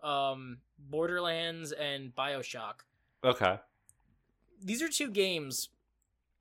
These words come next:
Speaker 1: I, I, I have the burps every time.
Speaker 2: Oh.
Speaker 1: Um, these are, these are two games <laughs> that I've had in my backlog for so long,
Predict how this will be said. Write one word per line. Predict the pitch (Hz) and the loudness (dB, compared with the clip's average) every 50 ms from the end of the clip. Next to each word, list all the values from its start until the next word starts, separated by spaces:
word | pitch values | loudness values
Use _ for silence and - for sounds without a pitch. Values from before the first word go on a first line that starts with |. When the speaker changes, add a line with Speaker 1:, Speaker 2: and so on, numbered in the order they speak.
| _ _ _ _ _ _ _ - | _ _ _ _ _ _ _ -2
Speaker 1:
I, | - - 160 - - | -2 -2 -2 -2 -6
I, | 160 151 - | -8 -6 -6
I | 143 151 156 | -6 -4 -4
have | 165 147 - - - | -6 -6 -10 -12 -10
the | 156 147 | -10 -6
burps | 127 - 175 170 156 - - - | 0 2 2 2 2 2 0 -2
every | 160 147 156 156 | -4 -4 -6 -6
time. | - 156 165 165 160 143 123 - - - - - - - | -4 -2 0 0 0 -2 -4 -6 -14 -20 -20 -16 -2 4
Speaker 2:
Oh. | - | 8
Speaker 1:
Um, | 175 180 175 175 165 170 - _ _ - | 10 10 10 8 4 0 -8 _ _ -6
these | - 165 202 220 254 | -2 0 0 0 0
are, | 294 240 - - | -4 -6 -6 -2
these | 165 208 233 | -2 0 0
are | 285 302 | 0 -2
two | 240 - - 262 220 | -2 -2 -2 -2 0
games | 180 190 175 170 160 156 147 143 131 - - 175 175 160 185 190 | 2 2 2 2 2 0 -2 -4 -4 -4 -4 -4 -2 -2 -2 -2
<laughs> | 170 160 147 131 | -4 -8 -6 0
that | 143 165 165 156 156 151 151 - - _ _ _ _ _ _ _ _ _ _ _ _ _ _ _ - | 4 6 6 6 6 4 0 -2 -6 _ _ _ _ _ _ _ _ _ _ _ _ _ _ _ 0
I've | - 170 185 185 - | 4 4 4 4 4
had | - 208 214 214 | 4 4 4 6
in | 220 214 | 6 4
my | 202 175 151 | 4 2 2
backlog | 127 - 160 160 165 - - 147 143 135 135 131 127 120 117 | 2 2 2 2 2 2 -2 -4 -4 -2 -2 -2 -4 -6 -8
for | - - 143 | -10 -10 -8
so | 123 - - 180 196 214 | -6 -2 2 4 4 4
long, | 220 190 165 160 156 143 135 127 120 117 | 4 4 2 2 2 2 0 -2 -6 -10